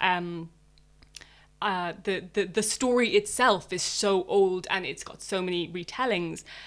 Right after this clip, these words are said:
you don't actually get an insight into Cain and Abel as characters in the same way that we, like, completely do with so many people in Harry Potter. And the characters, like, even the side characters in Harry Potter can be really, like, there's so much depth to them.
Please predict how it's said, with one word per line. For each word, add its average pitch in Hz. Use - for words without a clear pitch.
you 226
don't 254
actually 202
get 170
an 170
insight 175
into 165
Cain -
and 58
Abel -
as -
characters 330
in 214
the 202
same 190
way 185
that 180
we, 175
like, 165
completely 170
do 165
with 160
so -
many 160
people 160
in 151
Harry 160
Potter. -
And 170
the 165
characters, 165
like, -
even 226
the 208
side 180
characters 190
in 214
Harry 208
Potter 214
can 190
be 180
really, 170
like, 185
there's 175
so 170
much -
depth -
to 220
them. 262